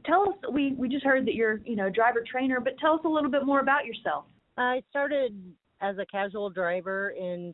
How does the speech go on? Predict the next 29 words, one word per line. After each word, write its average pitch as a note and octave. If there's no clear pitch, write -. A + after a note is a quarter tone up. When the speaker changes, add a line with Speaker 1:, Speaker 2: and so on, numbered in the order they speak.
Speaker 2:
twenty F3+
fourteen F#3
for G3+
Cedar F#3
Rapids. F3
Uh, D#3+
I E3+
was F3
going F3
through F3
breast F3
cancer F#3+
radiation, F3
so E3+
it D#3+
worked E3
out D#3
great. D#3
After A#3+
I A#3
got G#3
Speaker 1:
Wow. G3+
Speaker 2:
off G3
my G3+
radiation, F#3+
then F3
I E3+
went E3
as E3